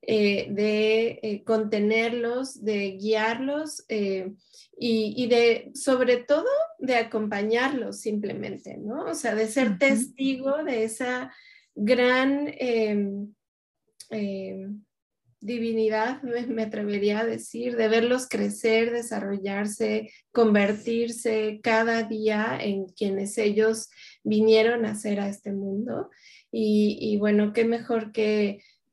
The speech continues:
Speaker 1: que, que hacerlo en equipo, como decía Tania, este, y, y, y eso, ¿no? Siempre viendo hacia, hacia los pequeños.
Speaker 2: Así es. Muchas gracias. Pues este ha sido un espacio de, de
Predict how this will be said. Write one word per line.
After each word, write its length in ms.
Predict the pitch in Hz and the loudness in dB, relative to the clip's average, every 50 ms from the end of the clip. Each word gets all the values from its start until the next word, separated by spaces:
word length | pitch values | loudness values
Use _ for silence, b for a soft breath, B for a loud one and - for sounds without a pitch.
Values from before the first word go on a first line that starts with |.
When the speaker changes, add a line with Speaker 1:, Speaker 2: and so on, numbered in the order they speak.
| _ - | _ -10
Speaker 1:
que, 1040 | - 220 208 202 202 202 202 196 196 196 196 190 190 190 196 - - - - - _ _ _ | -4 -2 0 0 0 0 0 -2 -2 -2 -2 -2 -4 -4 -4 -6 -8 -10 -12 -18 _ _ _
que 120 | - 233 214 | -2 0 2
hacerlo 480 | 214 208 208 240 233 220 247 247 233 | 2 2 4 2 4 6 6 8 8
en 200 | 233 233 226 220 | 8 8 6 4
equipo, 500 | 202 208 - - - 226 214 220 226 226 | 4 2 -2 -6 -8 -8 -6 -4 -6 -6
como 240 | 226 - 202 202 196 | -6 -4 -4 -2 -2
decía 500 | 190 190 190 190 - - 208 208 202 208 | -2 -4 -6 -6 -6 -4 -2 -2 -2 -4
Tania, 500 | - 208 208 208 208 214 220 - - - _ _ _ _ _ _ - | -4 -2 0 0 0 0 0 -4 -6 -8 _ _ _ _ _ _ -8
este, 840 | - 208 202 202 - - _ - 202 196 190 196 190 190 190 196 208 - _ - - _ _ _ _ - | -4 -4 -4 -4 -6 -10 _ -4 -2 -2 -2 -2 -2 -2 -4 -6 -8 -12 _ -20 -20 _ _ _ _ -6
y, 520 | 208 202 202 - - - 208 208 208 - - | -4 -2 -2 -2 -2 -2 -2 -2 -2 -2 2
y, 40 | |
y 120 | 208 208 208 | 4 6 6
eso, 280 | 220 247 247 - 220 190 | 6 4 2 0 0 0
¿no? 200 | 185 190 214 262 | 0 0 0 -2
Siempre 460 | 262 - 269 233 220 208 226 233 233 | 0 0 2 2 2 4 4 4 4
viendo 440 | 220 220 220 214 214 214 202 196 190 | 6 6 4 6 4 4 2 0 -2
hacia, 480 | 185 185 196 - - 190 185 185 190 | -4 -4 -6 -6 -6 -6 -6 -6 -6
hacia 320 | 190 - 202 208 - 196 202 | -6 -6 -6 -6 -4 -4 -4
los 240 | 202 - 196 196 - | -2 -2 -4 -6 -8
pequeños. 840 | - 190 - - - - - - - - - - - - - _ _ _ _ _ _ _ _ _ _ _ _ _ _ _ _ _ _ - | -10 -10 -8 -6 -6 -4 -4 -6 -8 -10 -14 -16 -16 -16 -18 _ _ _ _ _ _ _ _ _ _ _ _ _ _ _ _ _ _ -6
Speaker 2:
Así 340 | 240 220 208 - - 214 190 | -4 -4 -4 -2 -2 -2 -2
es. 420 | 175 170 180 - - - - _ _ _ - | -2 -2 -4 -8 -14 -20 -20 _ _ _ -6
Muchas 400 | 208 190 190 - 214 202 190 - | -6 -6 -4 -4 -6 -4 -4 -2
gracias. 720 | 180 175 180 180 - - 180 170 180 180 - - - _ B B B B B B B B _ | -2 -2 -2 -4 -4 -4 -4 -4 -6 -6 -12 -18 -20 _ B B B B B B B B _
Pues 200 | - 214 208 - | -6 -4 0 0
este 220 | 220 214 - 233 | 0 0 2 0
ha 40 | 214 | 0
sido 340 | 208 - 214 208 214 208 208 | 2 4 6 6 6 6 4
un 100 | 208 208 | 4 4
espacio 720 | 208 202 - - - 202 196 - - - 214 208 208 202 | 2 0 -2 -2 0 0 0 0 -2 0 0 0 0 -2
de, 480 | 202 - 185 180 175 170 170 170 - - | -4 -4 -4 -2 -2 0 -2 -4 -4 -4
de 760 | 190 185 175 175 175 170 170 170 165 165 165 165 - 202 208 | -6 -6 -4 -4 -4 -4 -2 -4 -4 -4 -4 -6 -8 -10 -14